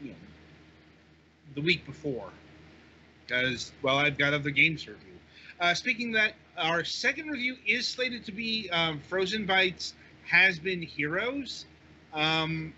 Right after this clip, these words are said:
a bit of a caveat here. We still haven't gotten the codes for this. We're on the list. Um, we should be getting said codes tomorrow,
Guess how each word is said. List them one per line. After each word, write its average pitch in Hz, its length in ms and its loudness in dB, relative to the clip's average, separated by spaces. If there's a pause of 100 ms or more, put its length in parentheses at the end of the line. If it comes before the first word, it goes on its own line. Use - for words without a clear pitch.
(140)
a 139 40 -14
bit 151 260 2
of 170 100 2
a 165 60 0
caveat 180 440 4
here. 240 380 -4 (480)
We 208 220 0
still - 280 -2
haven't 202 320 0
gotten 185 220 -4
the 151 100 -12 (180)
codes 170 300 -2
for - 180 -6
this. 247 500 0 (680)
We're 180 220 4
on 240 200 2
the 240 80 0
list. - 760 -2 (1000)
Um, 160 680 -2 (440)
we 180 160 6
should 208 400 0
be 226 100 -4
getting 202 520 2 (580)
said 180 400 0 (120)
codes 190 500 -2
tomorrow, 156 880 -2